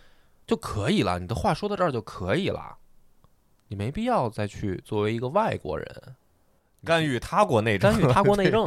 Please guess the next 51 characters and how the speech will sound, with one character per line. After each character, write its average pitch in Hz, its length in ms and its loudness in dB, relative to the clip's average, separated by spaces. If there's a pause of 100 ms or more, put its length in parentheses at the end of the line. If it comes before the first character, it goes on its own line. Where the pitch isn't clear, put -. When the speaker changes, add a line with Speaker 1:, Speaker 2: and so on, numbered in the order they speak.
Speaker 2:
<laughs> 95 80 -8
对， 90 80 -8
对。 123 80 -2
Speaker 1:
你 151 60 -6
这 185 60 -4
个 180 80 -4
就 170 120 -8
话 147 300 -2
就 135 100 -4
有 139 60 -2
点 139 140 0
多， 240 520 0 (180)
Speaker 2:
啊。 - 100 -4
Speaker 1:
啊， - 440 -4
对 104 120 0
吧？ 92 140 2
万 170 220 0
一 254 120 -4
这 226 160 -2
个 123 240 -6 (400)
不 175 120 -4
管 104 200 2
是 123 100 -4
晋 139 160 -6
平 127 220 -6
公 165 160 -2
也 147 60 0
好， 117 200 -2
还 110 100 -4
是 135 80 -2
赵 135 180 0
武 95 160 -4
也 113 100 -2
好， 101 120 -4
脾 123 140 -4
气 165 60 0
不 147 120 0
好 - 280 -2
呢？ 92 280 -2 (400)
Speaker 2:
嗯。 76 380 -14 (100)
Speaker 1:
宰 110 220 0
你 147 180 -8
呢， 107 160 -4
不 113 100 -4
是 113 80 -2
捏 113 200 -4
个 110 100 -4
蚂 92 240 -8
蚁 101 160 -6
似 87 140 -8
的， - 200 -8